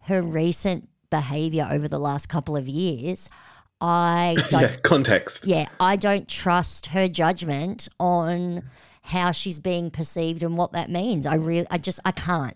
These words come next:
Speaker 1: I'm not buying it. Doesn't mean she's not correct in this instance with the lawyers in court, but I'm not buying it.
Speaker 2: No, she's a big fucking bully. Like, that's just the truth of the matter.
Speaker 1: Exactly,
Speaker 2: Um, but,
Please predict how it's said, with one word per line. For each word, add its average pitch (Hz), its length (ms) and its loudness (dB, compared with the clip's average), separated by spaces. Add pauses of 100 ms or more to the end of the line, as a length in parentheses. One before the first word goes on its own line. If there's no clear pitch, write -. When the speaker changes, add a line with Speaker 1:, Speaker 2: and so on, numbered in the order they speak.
(240)
Speaker 1:
I'm 196 120 2
not 233 160 0
buying 202 260 2
it. - 200 -6
Doesn't 269 280 -2
mean 240 260 0
she's - 280 -4
not 208 180 0
correct 180 380 -2
in 170 100 -2
this 170 180 -4
instance 185 520 -6
with 170 480 -2
the 151 580 -4 (240)
lawyers 175 460 2
in 165 120 -2
court, 220 420 2 (100)
but 185 100 0
I'm 196 180 2
not 226 220 0
buying 156 400 0
it. 156 260 -6 (320)
Speaker 2:
No, 214 160 6
she's 185 200 2
a 190 40 6
big 208 160 2
fucking 117 320 4
bully. 104 260 4
Like, 92 180 4
that's 131 280 4
just 117 180 2
the 110 60 -2
truth 101 260 2
of 78 80 0
the 85 80 2
matter. 92 340 2
Speaker 1:
Exactly, 202 960 0
Speaker 2:
Um, 190 120 -4
but, 220 160 6